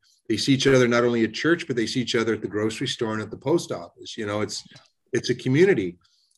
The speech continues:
And so that strong sense of community is really, really something that, that strikes, uh, me very much so. Um, I think the, uh, commitment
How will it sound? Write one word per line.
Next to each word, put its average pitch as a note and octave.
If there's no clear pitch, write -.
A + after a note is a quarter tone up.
And C#3
so C#3+
that C3
strong D#3+
sense C3
of A2+
community A2
is F#2+
really, G2+
really G#2+
something G2+
that, F#2
that F2+
strikes, -
uh, F#2
me F#2
very F#2+
much F#2+
so. E2+
Um, A2+
I A#2+
think C3+
the, A2+
uh, F#2+
commitment A#2+